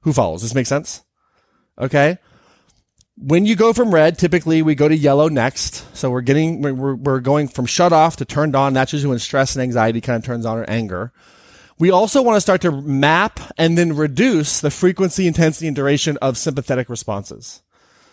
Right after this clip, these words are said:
It's not that they're bad, but we just want it to be less frequent, less intense for not as long. Who follows? Does this make sense? Okay. And then, this might sound kind of basic, but it's super important. We want to map where and how ventral works in your body.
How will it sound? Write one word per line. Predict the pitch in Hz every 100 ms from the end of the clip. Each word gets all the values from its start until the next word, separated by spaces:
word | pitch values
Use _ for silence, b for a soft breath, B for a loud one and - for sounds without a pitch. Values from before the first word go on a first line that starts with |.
| b -
It's | 131
not | 180
that | 220
they're | 214
bad, | 165 220 196 147 135 131
but | 151 -
we | 147
just | 165 185
want | 196 180
it |
to |
be | 151
less | 135 147 165 -
frequent, | - 175 160 165 131
less | 143 143
intense | 143 143 131 -
for | 127 120
not | 127 123 120
as | 107
long. | 101 80 71
Who | - 107
follows? | 90 73 -
Does | 123
this |
make | 120
sense? | 127 151 - - _ _ _ _ 120
Okay. | 131 139 175 B B B B B -
And | 165 160 151
then, | 294 349 208 233 277 _ _ _
this | 151 -
might | 156 170
sound | 180 175 160
kind | 180
of | 165
basic, | 170 233 147 151
but | 127
it's | 127 -
super | 165 156
important. | 131 170 196 127 127 b b b b
We | 147
want | 175 196
to | 165
map | 156 196 247 - -
where | 147 147 202 226 247
and | 202 156
how | - 170 180 175
ventral | 143 175 196 196 175
works | 139 139 143 - - -
in | - 147
your | 143
body. | 123 110 131 214 247